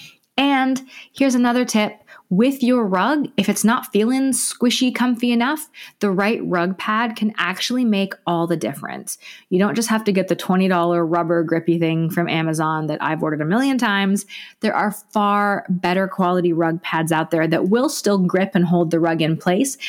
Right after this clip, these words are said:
but are a little thicker and have some plush and some give to them. So it can actually make a stiffer, firmer rug feel softer and more comfortable. So there you go.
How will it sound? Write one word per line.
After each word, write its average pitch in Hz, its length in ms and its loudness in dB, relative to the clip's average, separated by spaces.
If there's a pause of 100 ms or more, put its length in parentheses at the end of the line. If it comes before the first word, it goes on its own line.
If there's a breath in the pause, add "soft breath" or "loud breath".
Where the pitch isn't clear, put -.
(220 loud breath)
but 247 100 2
are 247 120 4
a 247 40 2
little 254 200 0
thicker 202 500 0
and 180 140 0
have 214 260 -2
some 180 400 2
plush - 480 -2
and 185 160 2
some 170 260 0
give 170 300 0
to 220 120 -4
them. 277 280 0 (400 loud breath)
So 214 220 -2
it 143 80 -2
can 220 160 -2
actually 247 500 0
make 226 720 0 (340 loud breath)
a 208 120 2
stiffer, 240 640 0
firmer 202 440 2
rug 185 460 0 (140)
feel 233 720 0
softer 196 600 0
and 170 200 2
more 165 420 2 (440)
comfortable. - 680 -2 (880)
So - 120 -4
there 185 160 2
you 196 120 0
go. 151 280 -2